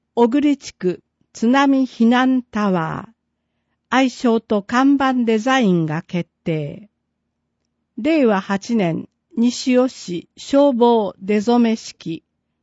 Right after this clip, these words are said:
観閲式。八ページ。ラリー三河湾二ゼロ二六。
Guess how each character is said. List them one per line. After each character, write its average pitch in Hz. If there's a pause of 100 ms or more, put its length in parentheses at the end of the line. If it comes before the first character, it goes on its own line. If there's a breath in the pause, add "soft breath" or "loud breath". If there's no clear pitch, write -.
(140)
観 262
閲 -
式。 - (1600)
八 -
ペ 226
ー 151
ジ。 - (1700)
ラ 311
リ 196
ー 196
三 202
河 269
湾 170 (520)
二 277
ゼ 269
ロ 175
二 202
六。 -